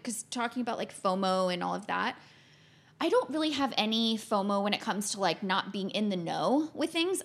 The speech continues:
I will say the one thing that I do think about every so often is I have a little bit of this anxiety of, like, by not know-, knowing exactly what the world is talking about at any given moment,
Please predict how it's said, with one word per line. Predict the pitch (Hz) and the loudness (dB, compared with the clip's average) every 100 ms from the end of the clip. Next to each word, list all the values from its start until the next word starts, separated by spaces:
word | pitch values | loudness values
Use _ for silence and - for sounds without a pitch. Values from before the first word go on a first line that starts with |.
| - | 2
I | |
will | 214 226 | 4 2
say | 240 277 | 2 2
the | 226 | 2
one | 190 185 220 | 0 0 0
thing | - 208 202 196 202 - - | -2 -2 0 -2 -6 -8 -14
that | 202 196 175 | -2 2 2
I | |
do | 208 208 | 0 -2
think | 220 220 | -2 0
about | 202 156 | 2 2
every | 165 | 0
so | 190 185 147 | -4 -4 -2
often | 196 247 277 277 | -4 -2 0 0
is | 220 | 0
I | 220 | 0
have | 226 | 2
a | 190 | 0
little | 180 190 | 2 2
bit | 196 196 | 4 2
of | - 180 | 0 -2
this | 190 | -4
anxiety | 180 190 170 170 180 | -2 -2 0 2 0
of, | 175 | 2
like, | 170 165 - - | 2 0 -6 -4
by | - 202 | 2 2
not | 226 262 233 | 2 0 0
know-, | 208 185 190 196 - - | 2 4 4 2 -2 -6
knowing | 220 196 190 202 190 | -2 2 2 2 0
exactly | 180 185 160 180 196 190 | -2 0 0 0 -2 0
what | 185 190 190 185 | 0 2 0 2
the | 196 | 0
world | 185 170 | 2 2
is | 175 | 0
talking | - 180 - 185 | -4 -6 -4 -2
about | 196 190 | 0 0
at | 180 | 0
any | 175 | -2
given | 175 180 170 | -4 -4 -4
moment, | 160 233 269 | 0 2 0